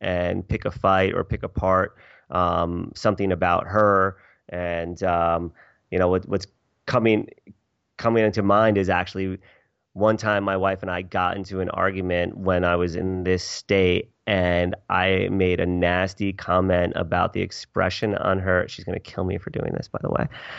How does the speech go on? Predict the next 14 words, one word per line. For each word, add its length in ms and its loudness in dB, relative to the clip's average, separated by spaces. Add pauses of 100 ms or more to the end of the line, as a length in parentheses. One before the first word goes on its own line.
(220)
um, 460 2
on, 280 2 (200)
about 220 0
the 80 -2
expression 600 -2
of 140 -4
her, 460 -2 (400)
on 180 0
her 160 0
face 420 -2
when 120 0
she 160 -6
has 200 -2
orgasms. 720 -4